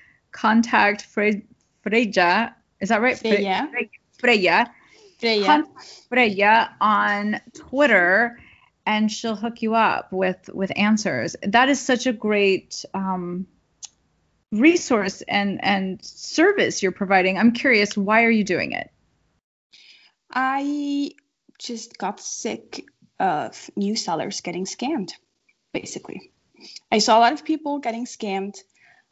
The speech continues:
Speaker 2: I didn't wanna see it anymore. I looked and looked, and I just didn't,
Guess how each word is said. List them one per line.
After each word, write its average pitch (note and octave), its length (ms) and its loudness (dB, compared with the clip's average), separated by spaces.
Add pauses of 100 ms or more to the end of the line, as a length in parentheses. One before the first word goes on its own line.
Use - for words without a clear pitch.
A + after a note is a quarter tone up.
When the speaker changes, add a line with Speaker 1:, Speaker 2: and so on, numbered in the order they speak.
(120)
Speaker 2:
I F3+ 240 -8
didn't F#3+ 180 -4
wanna A#3 180 -2
see A#3+ 200 -4
it F#3+ 80 -2
anymore. F#3+ 520 -4 (1200)
I F#3+ 220 -2
looked A3 340 0
and F#4 100 2
looked, D4 400 0
and A3+ 100 -6
I A#3 80 -4
just C#4 220 -8
didn't, C4 360 -4